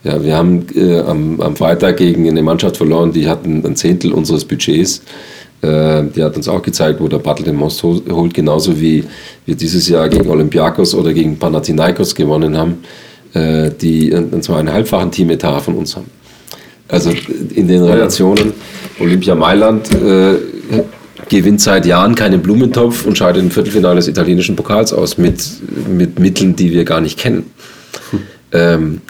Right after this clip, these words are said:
also wir müssen die, wir müssen aus diesen Fehlern lernen, wir müssen uns als Organisation stärken. Äh, und da bin ich schon überzeugt davon, dass wir da vorne weiterhin mitspielen können. Ob's dann dauerhaft immer für Serienmeisterschaften reißt, reicht,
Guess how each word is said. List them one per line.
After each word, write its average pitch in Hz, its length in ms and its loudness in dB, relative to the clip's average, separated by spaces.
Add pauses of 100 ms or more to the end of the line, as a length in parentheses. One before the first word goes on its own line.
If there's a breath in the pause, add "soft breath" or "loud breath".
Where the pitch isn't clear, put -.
(360 loud breath)
also 92 240 2
wir 98 100 4
müssen 101 280 2
die, 92 180 0
wir 92 300 2
müssen 92 240 2
aus 82 140 2
diesen 80 220 -2
Fehlern 85 320 2
lernen, 95 280 2
wir 113 100 2
müssen 120 180 -2
uns 101 120 -2
als 90 140 0
Organisation 87 760 -2 (600 loud breath)
stärken. 110 680 0 (540 loud breath)
Äh, 101 100 0
und 95 120 2
da 90 100 2
bin 90 180 2
ich 87 100 2
schon 92 160 2
überzeugt 95 400 0
davon, 92 220 0
dass 85 160 0
wir 87 60 0
da 78 100 2
vorne 82 300 0
weiterhin 73 340 0
mitspielen 143 420 0
können. 147 320 -4
Ob's - 200 -6
dann 80 220 0
dauerhaft 90 420 2
immer 90 140 2
für 78 380 2
Serienmeisterschaften 101 960 0
reißt, 87 460 0
reicht, 92 500 0